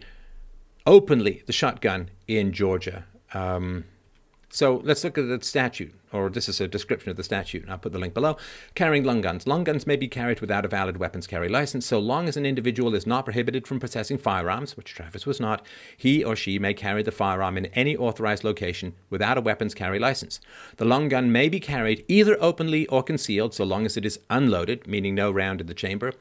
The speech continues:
If the firearm is loaded, it must be carried openly and in a, quote, "fully exposed manner."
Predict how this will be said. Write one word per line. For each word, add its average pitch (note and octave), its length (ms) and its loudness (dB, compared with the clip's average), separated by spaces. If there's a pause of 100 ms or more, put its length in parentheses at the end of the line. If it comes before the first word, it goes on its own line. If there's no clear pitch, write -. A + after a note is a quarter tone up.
(420)
If A#3 260 6
the A3+ 80 2
firearm F3+ 560 4
is D3 140 0
loaded, C3+ 340 4
it A#2 160 -4
must F3 460 4
be F3+ 100 2
carried C3+ 460 0
openly G#2 480 0 (480)
and A#2 180 4
in C3 180 2
a, B2+ 160 6
quote, G2+ 360 2
"fully C#3+ 500 2
exposed A2 720 0
manner." A#2 400 2